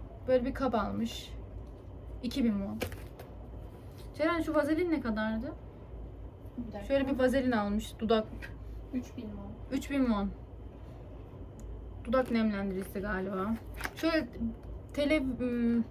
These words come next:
Speaker 1: telefonumuzu bilgisayara, pardon,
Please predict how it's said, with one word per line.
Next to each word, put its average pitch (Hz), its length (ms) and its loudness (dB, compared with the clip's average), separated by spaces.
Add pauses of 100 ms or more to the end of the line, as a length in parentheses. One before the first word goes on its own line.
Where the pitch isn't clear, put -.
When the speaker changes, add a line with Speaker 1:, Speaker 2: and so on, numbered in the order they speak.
(320)
Speaker 1:
telefonumuzu 320 880 6 (240)
bilgisayara, 302 680 6 (460)
pardon, 214 460 8